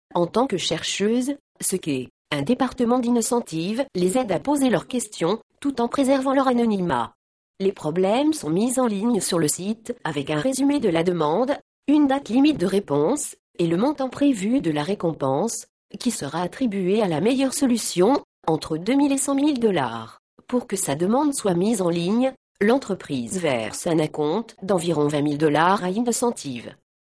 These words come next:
Pour avoir accès aux demandes des entreprises, il faut s'inscrire comme solvay. Des scientifiques ou ingénieurs de n'importe quel pays peuvent s'inscrire, s'ils acceptent le règlement émis par Innocentive, précisant la politique de confidentialité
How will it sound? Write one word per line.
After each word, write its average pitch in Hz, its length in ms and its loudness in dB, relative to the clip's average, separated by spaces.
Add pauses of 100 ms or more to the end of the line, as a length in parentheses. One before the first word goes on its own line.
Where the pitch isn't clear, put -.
(160)
Pour 190 160 0
avoir 233 260 -2
accès 233 400 0
aux 240 100 2
demandes 220 340 0
des 147 180 -2
entreprises, 220 680 -2 (280)
il 190 120 -8
faut 202 180 -6
s'inscrire 277 560 0
comme 170 180 0
solvay. 143 480 -2 (480)
Des 185 120 0
scientifiques 247 800 -4 (180)
ou 269 140 0
ingénieurs 233 480 2
de 277 80 -2
n'importe 294 400 2
quel 262 180 2
pays 247 240 0
peuvent 302 180 0
s'inscrire, 160 680 -4 (280)
s'ils 277 320 0
acceptent 262 380 -2
le 165 140 2
règlement 220 460 2
émis 247 360 2 (300)
par 202 160 0
Innocentive, 226 760 0 (280)
précisant 262 500 -2
la 156 120 0
politique 240 520 0
de 160 80 -4
confidentialité 202 1160 -2